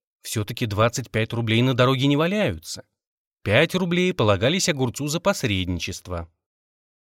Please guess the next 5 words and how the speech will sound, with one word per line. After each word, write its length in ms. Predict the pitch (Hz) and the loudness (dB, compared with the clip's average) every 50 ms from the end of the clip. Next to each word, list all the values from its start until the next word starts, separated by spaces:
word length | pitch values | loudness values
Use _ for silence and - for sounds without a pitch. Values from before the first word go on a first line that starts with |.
| _ _ _ _ _ _ | _ _ _ _ _ _
Родион 540 | 123 131 151 143 123 180 214 240 220 175 170 | 2 2 4 4 4 4 6 6 6 6 4
не 160 | 190 220 220 | 4 4 4
был 160 | 185 214 196 | 4 2 0
профессиональным 800 | - 196 175 - 175 - - 143 131 127 139 160 170 170 165 160 | 0 -2 -2 -2 -2 0 2 4 4 4 4 4 4 4 2 0
птицеводом, 840 | - - - 139 - - 123 101 107 123 123 85 87 82 101 - | 0 -4 -6 -4 -2 -2 -2 0 0 0 0 0 -2 -4 -6 -10